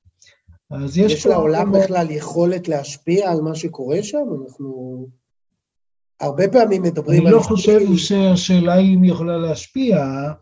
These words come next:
Speaker 1: השאלה היא אם היא רוצה להשפיע. כי המשמעות היא של, אה, לקבוע קווטות, אה, למפעלים, לגורמים מזהמים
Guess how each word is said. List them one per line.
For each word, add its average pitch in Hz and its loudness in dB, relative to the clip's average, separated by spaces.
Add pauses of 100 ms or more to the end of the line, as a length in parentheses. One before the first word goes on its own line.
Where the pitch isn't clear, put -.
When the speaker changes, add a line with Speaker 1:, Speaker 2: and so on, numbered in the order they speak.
(120)
Speaker 1:
השאלה 160 -2
היא 170 0 (380)
אם 180 8
היא 175 10
רוצה 175 2
להשפיע. 110 0 (800)
כי 151 -2
המשמעות 156 2
היא 185 6
של, 160 -2 (140)
אה, 147 0
לקבוע 151 -2 (160)
קווטות, 175 0 (640)
אה, 139 -8
למפעלים, 165 6 (720)
לגורמים 131 0
מזהמים 143 4